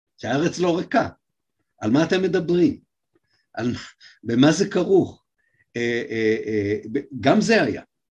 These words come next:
אה, אה, מודעות לעניין הזה, אבל אני חושב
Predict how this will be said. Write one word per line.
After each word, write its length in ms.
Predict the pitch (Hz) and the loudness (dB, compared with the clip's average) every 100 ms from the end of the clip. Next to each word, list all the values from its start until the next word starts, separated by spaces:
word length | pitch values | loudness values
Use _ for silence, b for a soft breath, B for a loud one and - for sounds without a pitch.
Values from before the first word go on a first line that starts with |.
| _ _ _ _ - | _ _ _ _ -20
אה, 380 | - 101 98 98 | -14 -10 -8 -8
אה, 120 | 95 98 | -8 -4
מודעות 580 | 107 131 160 175 - - - _ _ - | -2 2 4 4 2 -6 -18 _ _ -6
לעניין 380 | 113 117 113 107 | -2 0 0 -2
הזה, 260 | 92 104 92 | -4 -6 -8
אבל 380 | 95 101 101 107 - | -6 -4 -2 -4 -6
אני 320 | 95 104 104 | -4 -2 -2
חושב 500 | - - - 214 | -6 -10 -4 -2